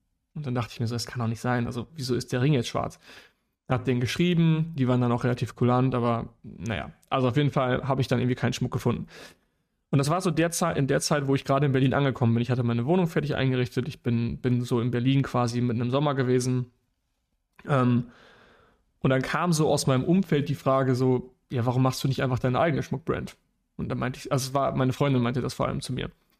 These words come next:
Ich so, „Nee, das ist, also Schmuck, sorry, das ist ja so, als würde ich jetzt Handyhüllen auf Amazon verkaufen. Das ist halt so eine null acht fünfzehn Brand. Das ist nichts Besonderes, das macht irgendwie jeder und so.“ Und dann hab ich das einfach so ein bisschen sacken lassen, hab auch nicht weiter drüber nachgedacht.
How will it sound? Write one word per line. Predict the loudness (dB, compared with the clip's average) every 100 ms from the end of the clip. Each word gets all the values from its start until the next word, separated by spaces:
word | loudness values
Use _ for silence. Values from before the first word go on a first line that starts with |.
| _ _ _
Ich | -8 -2
so, | 2
„Nee, | 4 4 2
das | 0
ist, | -2 -4 -6
also | -6 -4
Schmuck, | 2 2 0
sorry, | -2 0 0
das | -2
ist | 0
ja | 0
so, | 2 0
als | 0
würde | 0
ich | 0
jetzt | 0
Handyhüllen | 2 4 4 2
auf | 0
Amazon | 0 0 -2
verkaufen. | -6 -6 -6 -6
Das | -6
ist | -4 -4
halt | -2
so | -2
eine | -2 0
null | 0 -2
acht | -4
fünfzehn | -2 -2 -2 -2
Brand. | 2 0 0 -4 -14 -20 -20 _ _ _ _ _ _ _ _
Das | 0 0
ist | 2
nichts | 2 2 0
Besonderes, | 2 4 4 2 0
das | -4 -6
macht | -4 -2 0
irgendwie | 2 2
jeder | 2 4 4 2
und | 0
so.“ | 2 2
Und | 2 0
dann | 0 -2 -6 -16 -20 -20 -12
hab | -4 0
ich | 0
das | 0
einfach | 0
so | 0
ein | 2
bisschen | 2 2
sacken | 2 0
lassen, | 0 0
hab | 0
auch |
nicht | -2 0
weiter | 0
drüber | -2 -2 0
nachgedacht. | 0 2 2 2 -2